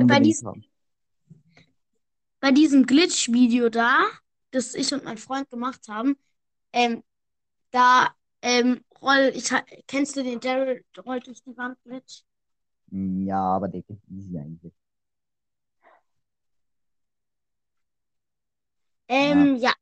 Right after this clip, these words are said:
Speaker 1: auf jeden Fall, ähm, da ha-, ähm, also du weißt, wie der funktioniert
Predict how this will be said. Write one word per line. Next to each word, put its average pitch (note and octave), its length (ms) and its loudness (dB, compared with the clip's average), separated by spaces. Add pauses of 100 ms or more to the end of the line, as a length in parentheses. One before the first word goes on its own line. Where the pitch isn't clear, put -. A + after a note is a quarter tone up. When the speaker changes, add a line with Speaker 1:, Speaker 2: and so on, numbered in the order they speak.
Speaker 1:
auf C#4 160 -2
jeden E4 160 8
Fall, C#4+ 220 4 (280)
ähm, C#4 320 4
da C4 80 4 (260)
ha-, - 200 -2
ähm, C4 360 4 (420)
also B3+ 280 -2
du A#3 140 -4
weißt, D4 340 2
wie C4 80 4
der A#3+ 100 4
funktioniert C4+ 920 2